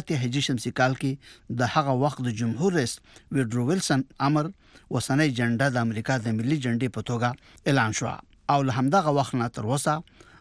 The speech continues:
د جون په څوارلسمه دا ورځ لمانځل کیږي، چې د بیرغ د ورځې په نامه یادیږي.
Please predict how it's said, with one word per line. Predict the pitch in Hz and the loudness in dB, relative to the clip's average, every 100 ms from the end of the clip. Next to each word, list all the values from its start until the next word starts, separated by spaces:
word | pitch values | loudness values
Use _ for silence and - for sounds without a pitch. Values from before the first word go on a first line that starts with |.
| - 123 | -4 -2
د | 113 | 0
جون | 139 131 | 0 0
په | 120 - | -4 -2
څوارلسمه | 120 107 - 127 127 - _ - _ 135 | -2 -2 -2 0 -2 -6 _ -20 _ 0
دا | 117 | 2
ورځ | 117 123 - 127 | 2 -2 -2 -2
لمانځل | 127 110 113 - | 0 -2 -4 -4
کیږي، | 110 98 110 - - - | -6 -6 -12 -14 -20 -2
چې | 160 151 | 0 2
د | 160 - | 2 2
بیرغ | 135 131 151 | 2 2 2
د | 117 117 | 0 -2
ورځې | 117 104 110 | -2 -4 -4
په | 113 | -2
نامه | 104 113 110 - 135 | 0 -2 -4 -4 -2
یادیږي. | 131 113 104 - | 0 -2 -6 -8